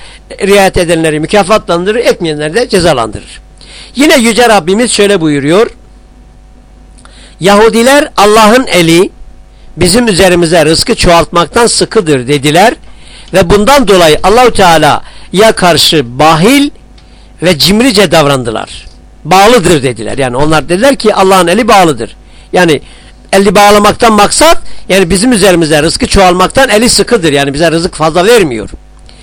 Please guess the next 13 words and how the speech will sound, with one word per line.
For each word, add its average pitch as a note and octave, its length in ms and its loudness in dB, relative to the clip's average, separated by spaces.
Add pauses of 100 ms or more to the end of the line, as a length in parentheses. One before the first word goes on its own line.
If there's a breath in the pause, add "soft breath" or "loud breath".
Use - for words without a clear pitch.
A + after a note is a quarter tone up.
(240 soft breath)
dediler. E3 380 0 (480 loud breath)
"Hay C4+ 480 0
kendi A3 360 0
elleri G#3 440 2
bağlanası D#3 760 0 (320 loud breath)
ve F#3+ 120 0
söyledikleri A#3 720 0
bu A#3+ 100 0
sözden C#4 560 2
dolayı G3 340 2
mel'un G3+ 500 0
olası F3+ 360 2
insanlar. C#3 560 -4